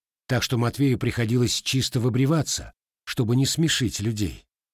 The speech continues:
Судя по всему, это было последствием удара молнией.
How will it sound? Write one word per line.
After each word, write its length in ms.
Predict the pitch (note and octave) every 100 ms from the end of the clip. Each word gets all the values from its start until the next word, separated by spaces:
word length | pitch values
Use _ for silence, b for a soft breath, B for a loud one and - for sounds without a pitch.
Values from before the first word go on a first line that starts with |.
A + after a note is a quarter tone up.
| _ _ _ _ _ -
Судя 400 | - - F#3 F3
по 100 | F3+
всему, 420 | - F3 F#3+ F#3
это 240 | F3+ E3+ E3+
было 280 | E3+ D#3+
последствием 840 | D3 D3+ - E3 D3 - D3+ C#3+ D3+
удара 340 | C3+ C#3 C#3
молнией. 720 | C#3+ D3+ A2 E2 C2+ A1+ -